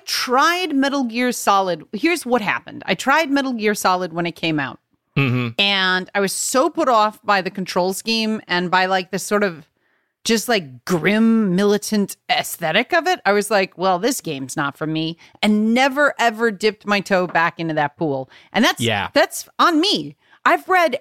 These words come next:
Speaker 1: essays about how good this series is, and I never, I was like, "Well, wow, what an incredible experience this other person had," not assuming that I would have a shared experience in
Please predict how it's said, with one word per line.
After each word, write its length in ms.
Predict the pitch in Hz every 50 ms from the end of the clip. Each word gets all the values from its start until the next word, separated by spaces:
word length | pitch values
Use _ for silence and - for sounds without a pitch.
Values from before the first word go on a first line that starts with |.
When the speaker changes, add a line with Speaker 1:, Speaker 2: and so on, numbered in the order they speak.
| - -
Speaker 1:
essays 640 | 269 349 370 - - 247 196 170 156 156 151 - - -
about 280 | 233 214 240 254 247 226
how 220 | - - 285 294
good 380 | 285 240 196 214 254 277 240 220
this 140 | 269 262 -
series 480 | - - - 220 233 254 269 277 262
is, 320 | 269 277 277 277 262 - - _ _ _ _ _ _ -
and 120 | 226 233
I 160 | 233 220 247 240
never, 540 | 226 220 220 220 220 233 247 233 240 - -
I 60 | 226
was 160 | 220 220 -
like, 180 | 240 220 202 - -
"Well, 360 | 311 330 294 247 214 165 -
wow, 280 | - - 277 269 247 202
what 300 | 180 147 - 214 254 302
an 120 | 320 277
incredible 520 | 262 233 214 - - 208 202 220 208 240 254
experience 680 | 233 - - - 277 294 302 294 254 214 175 - - -
this 360 | - 135 147 190 247 233 - -
other 280 | 214 220 214 226 202
person 420 | 185 - 208 220 240 220 - 170 151
had," 400 | 127 139 147 143 139 151 170 - _ _ _ _ _ _ -
not 180 | 208 233 262 320
assuming 440 | 339 - - 247 247 254 262 254 240
that 120 | 226 - -
I 160 | 190 214 269
would 120 | 277 247 196
have 280 | 151 160 165 165 - _
a 60 | -
shared 420 | 226 - - - - 180 180 190 202
experience 760 | 226 - - - - 196 185 180 180 185 202 226 226 - - - _ _ _ _ _ _ _ _ -
in 440 | 226 220 220 214 220 226 240 240